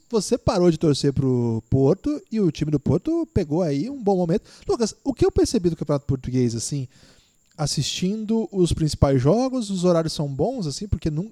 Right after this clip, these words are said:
é, raramente, é, disputa com outros, né? Eles deixam os melhores jogos pra uns jo-, uns dias tipo terça-feira, assim.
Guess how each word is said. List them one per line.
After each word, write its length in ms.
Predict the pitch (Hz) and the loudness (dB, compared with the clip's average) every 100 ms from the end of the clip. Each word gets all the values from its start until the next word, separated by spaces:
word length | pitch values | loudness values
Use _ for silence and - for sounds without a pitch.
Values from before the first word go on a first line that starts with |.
| - | -4
é, 100 | 151 | -4
raramente, 640 | 135 240 220 220 - 190 - _ _ _ - | -2 -4 -6 -8 -2 -2 -2 _ _ _ -10
é, 220 | 147 139 | -6 -4
disputa 500 | 131 131 - 247 190 | -4 -8 2 2 2
com 200 | - 135 | -6 -2
outros, 420 | 151 233 - 131 | 0 0 -2 -6
né? 120 | 135 | -4
Eles 140 | 165 127 | -4 -4
deixam 320 | 143 156 165 | -4 -4 -4
os 120 | 147 | -4
melhores 340 | 139 139 143 131 | -2 0 0 0
jogos 240 | 139 143 | 0 -2
pra 140 | - | -4
uns 100 | 139 | -6
jo-, 140 | 123 151 | -4 -4
uns 180 | 151 120 | -4 -4
dias 180 | 147 | -2
tipo 200 | - - | -2 0
terça-feira, 800 | - 151 151 - - - 156 165 | 2 2 2 -2 -6 -4 -4 -4
assim. 280 | 143 - 220 | -8 -14 -14